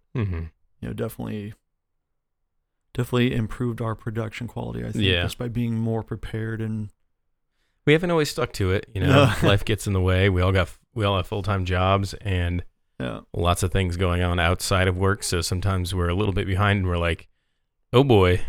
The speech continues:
Speaker 1: we need to record this week."
Speaker 2: Yeah.
Speaker 1: And then I'm, like, trying to slam it together and get it out. But I think we've just been putting out a bit of a,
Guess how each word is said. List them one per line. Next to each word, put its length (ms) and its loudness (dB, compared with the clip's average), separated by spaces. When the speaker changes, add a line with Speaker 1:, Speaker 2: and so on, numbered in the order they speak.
Speaker 1:
we 120 0
need 120 2
to 60 4
record 340 4
this 160 2
week." 320 0
Speaker 2:
Yeah. 320 -6
Speaker 1:
And 140 2
then 100 4
I'm, 180 2
like, 320 -4
trying 220 -2
to 80 -6
slam 300 -4
it 60 -6
together 360 -2
and 120 -4
get 140 -2
it 80 -4
out. 300 -2
But 180 2
I 180 4
think 200 0
we've 220 2
just 320 -4
been 160 0
putting 260 0
out 140 0
a 40 -4
bit 180 0
of 80 0
a, 140 -2